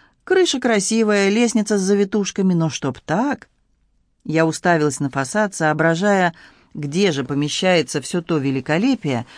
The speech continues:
о которое спотыкаешься, идя по дому. Мистика. Тот зал с камином никак сюда не поместится.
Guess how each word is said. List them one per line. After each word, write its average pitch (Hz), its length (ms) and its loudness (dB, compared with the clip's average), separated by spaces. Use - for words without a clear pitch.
о 190 120 0
которое 269 460 2
спотыкаешься, 185 800 -2
идя 143 420 -2
по 143 160 -2
дому. 127 380 -2
Мистика. - 580 0
Тот 311 220 0
зал 208 240 2
с 262 80 -4
камином 180 600 2
никак 175 400 0
сюда 156 300 0
не 196 100 4
поместится. 139 760 -2